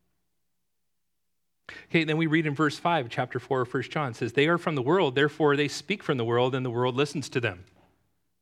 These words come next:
The world has their own wisdom, which is, which has no concern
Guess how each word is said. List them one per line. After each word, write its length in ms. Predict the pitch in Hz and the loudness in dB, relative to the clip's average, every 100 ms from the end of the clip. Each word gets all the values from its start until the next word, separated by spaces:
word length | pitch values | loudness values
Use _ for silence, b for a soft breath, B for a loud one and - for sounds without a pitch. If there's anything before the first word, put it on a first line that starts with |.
| _ _ _ _ _ _ _ _ B B B B B B | _ _ _ _ _ _ _ _ B B B B B B
The 80 | 147 | 4
world 280 | 170 208 180 | 6 6 4
has 260 | 196 170 | 0 2
their 180 | 165 160 | 0 0
own 280 | 147 160 135 | 2 0 2
wisdom, 420 | 151 151 120 117 | 2 2 -2 -2
which 180 | 120 - | -4 -4
is, 280 | 110 - - - | -6 -8 -14 -6
which 200 | 139 - | -4 -2
has 200 | 135 110 | -4 -2
no 280 | 123 147 151 | -2 0 -2
concern 680 | 160 127 - 120 92 92 | -4 -6 -4 -4 -6 -10